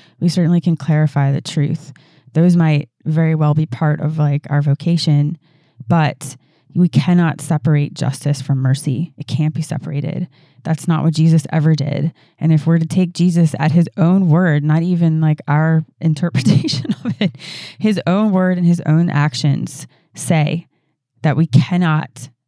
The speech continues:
refuse the possibility of redemption for someone, that we have to leave that door open. So this shouldn't be confused with, like, you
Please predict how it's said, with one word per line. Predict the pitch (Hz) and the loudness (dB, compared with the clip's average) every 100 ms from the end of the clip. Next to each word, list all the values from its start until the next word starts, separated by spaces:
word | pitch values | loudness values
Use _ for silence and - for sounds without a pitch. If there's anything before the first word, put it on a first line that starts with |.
| - | -8
refuse | 170 170 - 165 170 160 | 2 2 2 -2 -2 0
the | |
possibility | 156 160 156 - 160 147 | -2 -2 -2 -2 -2 -2
of | 160 | 0
redemption | 156 139 147 - 151 | 0 0 0 0 -4
for | 156 | -4
someone, | 147 143 143 143 - _ _ _ _ - | -4 -2 0 -2 -4 _ _ _ _ -4
that | 147 135 - _ _ _ | 0 0 -4 _ _ _
we | 170 | 0
have | 151 - 165 151 | 0 0 -4 0
to | 165 | 0
leave | 156 156 | 2 2
that | 156 - - _ _ _ _ _ | 0 -2 -10 _ _ _ _ _
door | - 156 156 | 0 2 4
open. | 160 156 147 - - _ _ _ | 2 2 0 -2 -8 _ _ _
So | - 170 147 147 180 _ _ - | -4 2 4 2 0 _ _ -6
this | 190 - - | -4 -4 -2
shouldn't | 233 226 | -2 0
be | 220 | 0
confused | 220 220 - 202 208 214 185 | 0 0 0 0 2 2 2
with, | 180 180 | 2 2
like, | 175 170 - _ _ | 2 2 -2 _ _
you | - | -4